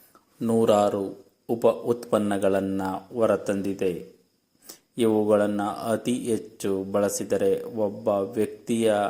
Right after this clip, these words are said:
ಅಥವಾ ಒಂದು ಕುಟುಂಬದ ಉದ್ಧಾರಕ್ಕಿಂತ ಕೋಟ್ಯಾಂತರ ರೈತರಿಗೆ ಅನ್ನ ನೀಡುತ್ತಿರುವ ಸಂಸ್ಥೆ ಉಳಿಯುತ್ತದೆ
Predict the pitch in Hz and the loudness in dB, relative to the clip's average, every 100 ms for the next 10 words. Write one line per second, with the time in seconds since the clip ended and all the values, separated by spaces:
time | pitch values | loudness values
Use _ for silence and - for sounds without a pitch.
0 | - 131 - 101 98 92 - 123 113 107 | -4 -6 -2 0 0 -2 -6 -4 -2 -2
1 | 107 - 107 123 120 117 113 104 98 95 | -4 -4 -4 -2 2 2 4 2 2 -2
2 | 110 - 107 117 113 - - 98 - - | -4 2 4 6 4 -2 -6 -8 -6 0
3 | 101 104 98 - - - - - _ - | 2 2 -2 -8 -20 -20 -20 -20 _ 2
4 | 127 123 123 117 117 110 104 101 107 120 | 4 4 2 0 2 2 4 4 2 2
5 | 117 113 107 104 101 110 107 107 104 107 | 0 0 0 0 0 -2 0 0 -2 0
6 | 110 - 110 101 98 - 107 107 - 110 | -2 -2 -2 0 0 0 -2 -2 -4 0
7 | 107 - 113 110 107 - 101 98 | 0 -2 0 0 -2 -2 -2 -2